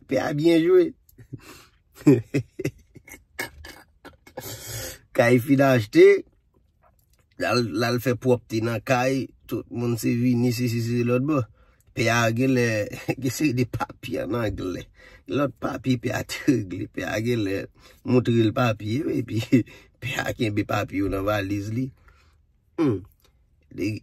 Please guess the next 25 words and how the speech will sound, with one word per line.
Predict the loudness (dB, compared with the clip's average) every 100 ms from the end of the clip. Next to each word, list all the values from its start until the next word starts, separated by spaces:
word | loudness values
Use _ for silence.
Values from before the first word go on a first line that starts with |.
| -4
l | -4
ap | -4
fè | -4 -2
lwanj | -2 0 0 -2
la, | 0 0 0
mete | 0 -2 -4 -8
sou | -6 -10
TikTok, | -10 -12 -10 -10 -8
fè | -8 -8
tout | -12 -10
kote, | -6 -6 -6 -8
fè | -6
konnen | -4 -4 -2
l | -2
gen | 0 0
kay. | 0 -2 -4 -10 _ -12
<laughs> | -6 -6 -6 _ _ -14
L | -6
achte | -4 -4 -8 -6
kay, | -2 0 0 -4
li | -8
men | -6
maman | -4 -2 0 2
ri | 4 6
li. | 6